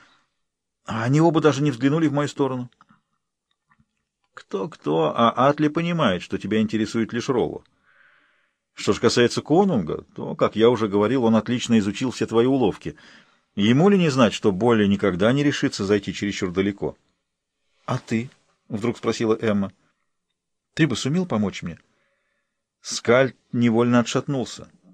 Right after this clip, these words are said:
«Когда сама Фрейя предлагает свои уста, Нетрудно и голову потерять. Но неужели ты хочешь, чтобы моя Ингрид вместо свадебной повязки надела вдовье покрывало?»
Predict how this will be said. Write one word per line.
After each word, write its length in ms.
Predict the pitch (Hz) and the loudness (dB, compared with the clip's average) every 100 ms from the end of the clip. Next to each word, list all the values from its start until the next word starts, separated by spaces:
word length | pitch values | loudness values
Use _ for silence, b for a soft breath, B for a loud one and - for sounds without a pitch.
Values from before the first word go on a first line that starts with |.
| _ _ _ _ _ _ _ _ - _ | _ _ _ _ _ _ _ _ -20 _
«Когда 300 | - 80 98 | -8 0 0
сама 260 | - 101 98 | 2 2 2
Фрейя 600 | - 95 117 107 80 - | -2 0 4 2 0 -6
предлагает 540 | 90 85 92 110 98 | -6 -4 2 2 2
свои 240 | - 98 90 | 0 -2 -2
уста, 580 | 78 - 110 143 120 - _ _ _ _ _ _ _ - | -6 -6 -2 -2 -2 -12 _ _ _ _ _ _ _ -6
Нетрудно 480 | 87 82 95 90 | -6 -4 -4 -2
и 60 | 101 | -2
голову 340 | 90 131 151 | 2 2 2
потерять. 420 | 139 120 104 87 b b b b b b b b _ _ - | -2 -4 0 0 b b b b b b b b _ _ 0
Но 100 | 113 | 4
неужели 340 | 151 180 233 | 4 4 2
ты 100 | 233 | -2
хочешь, 300 | - 170 101 | 0 0 0
чтобы 200 | - 120 | -4 -2
моя 220 | 139 147 | 2 0
Ингрид 540 | - 165 185 120 95 - | 0 -2 -4 -2 -2 -4
вместо 360 | 104 135 - | -4 -4 -4
свадебной 460 | 113 135 139 123 117 | -2 0 0 0 0
повязки 440 | 117 131 156 - | 2 2 0 0
надела 320 | 120 113 123 113 | 0 2 2 0
вдовье 320 | 117 107 104 | 0 0 -2
покрывало?» 540 | 107 135 120 82 76 | -4 -2 -2 -2 -6